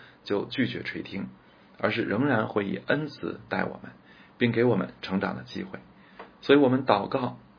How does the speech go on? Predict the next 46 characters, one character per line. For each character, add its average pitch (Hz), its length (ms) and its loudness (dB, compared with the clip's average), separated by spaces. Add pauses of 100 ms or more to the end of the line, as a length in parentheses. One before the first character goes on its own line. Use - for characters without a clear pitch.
(180)
啊， 95 260 -4
所 113 160 0
以 104 140 0
亲 110 140 -2
爱 107 40 -2
的 107 60 0
弟 98 60 -8
兄 101 120 -4
姊 98 140 -6
妹， 95 240 -4 (300)
我 98 60 -4
们 127 140 4
祷 104 220 0
告 123 320 2 (180)
你 - 80 -10
不 123 160 -2
必 151 120 4
有 104 160 2
顾 95 180 0
虑， - 140 -6 (520)
啊， 95 200 -6
不 123 100 6
要 156 140 4
因 147 240 -2
为 113 200 2
自 117 200 -6
己 95 300 -4
没 87 100 -4
有 110 120 -2
口 - 220 -4
才 82 360 -8 (440)
或 104 140 2
者 101 100 0
圣 123 240 2
经 127 180 0
知 127 140 -2
识 127 100 -4
不 127 140 -2
足 110 300 -2 (300)
就 139 120 -2
不 143 100 0
敢 95 220 2
祷 - 180 -4
告， - 220 -12 (400)
反 - 180 -2
而 120 260 2